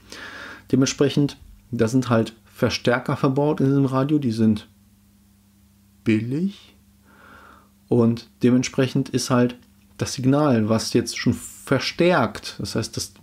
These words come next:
Signal geht ja durch alle Komponenten dieses Radios durch, inklusive den Endverstärker. Ähm,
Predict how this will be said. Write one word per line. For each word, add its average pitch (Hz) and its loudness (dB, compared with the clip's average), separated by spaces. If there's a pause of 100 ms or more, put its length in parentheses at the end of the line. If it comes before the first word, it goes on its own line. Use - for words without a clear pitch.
(180)
Signal 135 0
geht 135 -2
ja 139 2
durch 127 0
alle 175 2
Komponenten 160 0
dieses 120 0
Radios 110 0
durch, 123 -2
inklusive 151 2
den 131 2
Endverstärker. - -4 (960)
Ähm, 120 4